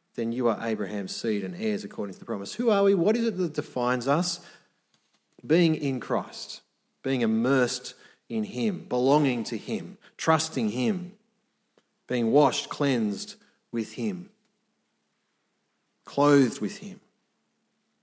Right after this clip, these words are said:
If we're Christians, we are in Christ. We're brothers and sisters in Christ. We're adopted into his family, and we relate to each other as brothers and sisters.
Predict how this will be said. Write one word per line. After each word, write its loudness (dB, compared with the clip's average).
If -10
we're 6
Christians, 4
we 4
are 2
in -6
Christ. -8
We're -2
brothers 0
and -2
sisters -2
in -6
Christ. -6
We're -4
adopted 2
into -6
his -4
family, 0
and -10
we -2
relate 0
to -2
each -4
other -4
as -8
brothers -4
and -6
sisters. -10